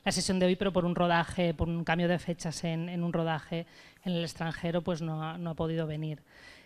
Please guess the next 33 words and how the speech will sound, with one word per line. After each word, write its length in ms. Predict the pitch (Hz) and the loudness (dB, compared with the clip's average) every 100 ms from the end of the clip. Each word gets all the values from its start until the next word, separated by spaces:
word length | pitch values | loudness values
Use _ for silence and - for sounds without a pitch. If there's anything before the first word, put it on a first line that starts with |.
| - | -4
Y, 160 | 214 190 | 0 4
bueno, 200 | 190 175 | 4 4
agradecer 440 | 160 156 - 165 | 0 -4 -2 0
a 120 | 160 156 | 0 -2
Jordi 400 | 175 175 175 170 | -2 0 0 0
y 100 | 165 | -2
a 380 | 160 156 156 - | -2 -4 -6 -8
Ignasi 680 | 170 180 175 170 151 170 165 | -4 -2 0 -2 -2 -2 -2
la, 400 | 160 156 156 170 | -4 -4 -6 -6
la 160 | 165 | -6
presentación 920 | 151 165 160 156 160 - 170 160 160 160 | -4 -4 -4 -4 -6 -4 -2 -2 -2 -4
de, 440 | 160 160 151 160 | -4 -4 -6 -10
de, 500 | 170 160 156 151 160 | -8 -6 -6 -6 -6
del 180 | 165 175 | -2 4
acto 340 | 180 180 - 185 | 6 4 2 4
y 100 | 180 | 4
a 140 | 170 | 2
Núria 240 | 170 170 | 2 0
Busquets 460 | 160 160 - 165 - | 0 -2 -2 -4 -4
también 360 | 170 165 160 160 | -4 -2 -4 -2
toda 300 | 165 160 156 | -2 -2 -2
la, 600 | 156 160 151 147 143 170 - - - - | -4 -4 -2 -4 -8 -12 -20 -20 -18 -4
la 100 | 185 | -2
organización 840 | 185 190 196 185 214 196 196 233 | -2 -6 -4 -4 0 4 4 2
y 60 | 214 | 0
sobre 240 | 180 170 | 2 2
todo 180 | 170 165 | 2 0
a 60 | |
Simona 400 | 165 175 165 156 | 0 -4 -6 -6
Yaeli 380 | 156 151 156 165 | -6 -6 -8 -6
la, 500 | 170 160 151 147 151 - | -4 -4 -4 -4 -8 -6
la 160 | 165 | -2
presentación. 800 | 165 - 160 160 - 180 170 | -2 -2 -2 -2 0 2 2